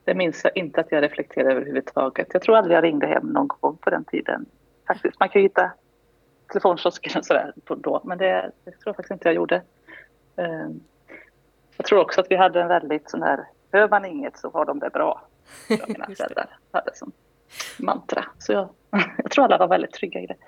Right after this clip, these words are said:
Speaker 1: Eh, vi, jag kände en av ledarna också och även mina föräldrar, så jag tror att det också skapade kanske ett större extra trygghet.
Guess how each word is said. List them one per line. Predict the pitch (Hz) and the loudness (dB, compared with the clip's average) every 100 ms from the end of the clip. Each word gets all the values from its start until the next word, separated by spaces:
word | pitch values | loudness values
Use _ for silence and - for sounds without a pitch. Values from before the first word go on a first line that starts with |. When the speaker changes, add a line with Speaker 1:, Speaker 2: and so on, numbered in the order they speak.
| - - - - 208 | -18 -18 -18 2 4
Speaker 1:
Eh, | 190 | 4
vi, | 214 - | 0 2
jag | 214 | 0
kände | - 277 220 175 220 | 4 2 2 2 2
en | 180 | 2
av | 160 151 | 0 -4
ledarna | 196 175 143 185 185 | -4 -4 -2 -2 -2
också | - - | -4 -8
och | - - | -12 -8
även | - - | -8 -8
mina | - 160 | -8 -6
föräldrar, | - - - - | -4 -4 -2 -6
så | - | -6
jag | - | -8
tror | - | -6
att | - | -6
det | - - | -4 -4
också | - - - _ _ | -4 -8 -10 _ _
skapade | _ - - - - | _ -8 -4 -4 -4
kanske | - - | -6 -6
ett | - | -4
större | - - | -2 -2
extra | 185 - - 185 _ - | -4 -6 -6 -6 _ -2
trygghet. | 214 - - - | 0 -2 -10 -12